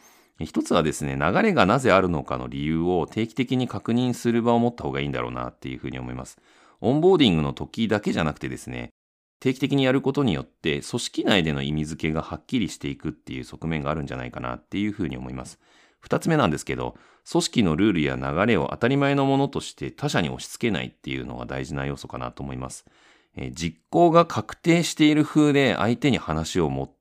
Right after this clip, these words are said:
ていこうとするとですね、モチベーションが低下しているような人は、あ、それでうってなってしまうので、自分の心が無視されたというふうに感じがちになると思うんですよね。なので、そういったことをできるだけしないで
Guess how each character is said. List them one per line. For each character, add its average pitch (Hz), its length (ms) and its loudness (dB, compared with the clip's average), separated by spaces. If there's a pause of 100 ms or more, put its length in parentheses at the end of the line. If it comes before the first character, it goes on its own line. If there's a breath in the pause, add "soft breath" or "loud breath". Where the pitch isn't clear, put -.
て 82 400 0 (340)
い 85 120 -6
こ 92 220 2
う 82 40 -2
と 92 100 -6
す 92 160 -4
る 87 100 -4
と 85 100 -4
で 65 80 -6
す - 100 -14
ね、 64 220 -10 (300 soft breath)
モ 87 140 -2
チ - 100 -4
ベ 143 100 4
ー - 20 6
シ 143 100 2
ョ 143 60 4
ン 139 40 2
が 135 100 2
低 131 180 2
下 131 120 -2
し - 80 -6
て 131 100 2
い 123 40 2
る 123 60 2
よ 123 60 4
う 104 40 2
な 71 100 -2
人 69 480 -6
は、 65 280 -2 (380 soft breath)
あ、 69 200 -2
そ - 200 -2
れ 113 120 4
で 110 100 4
う 135 140 4
っ - 20 6
て 90 220 -4
な 71 100 -4
っ - 60 -10
て 71 100 -10
し - 140 -6
ま 67 120 -4
う 64 60 -6
の 62 100 -10
で、 64 260 -10 (520)
自 92 160 -4
分 143 140 4
の 147 80 4
心 156 320 6
が 73 80 0
無 101 120 0
視 117 120 -2
さ 78 160 -2
れ 69 80 -4
た 69 140 -6
と 73 100 -8
い 71 40 -2
う - 40 -4
ふ - 80 -10
う - 20 -8
に 64 100 -10
感 87 220 -4
じ 98 140 0
が 101 100 2
ち 95 140 -4
に 95 80 0
な 92 100 0
る 90 80 -2
と 73 80 -8
思 62 100 -10
う - 40 -10
ん - 20 -10
で 60 60 -10
す - 100 -14
よ 60 80 -10
ね。 62 200 -12 (360 soft breath)
な 120 80 0
の 113 100 4
で、 76 80 0
そ 120 200 -2
う 127 40 2
い 123 40 -4
っ - 20 -10
た 135 160 0
こ 135 120 0
と 120 120 2
を 80 60 4
で 76 100 0
き - 140 -4
る 87 80 0
だ 92 120 0
け 90 100 -6
し - 180 -4
な 92 120 2
い 76 100 0
で 64 240 -8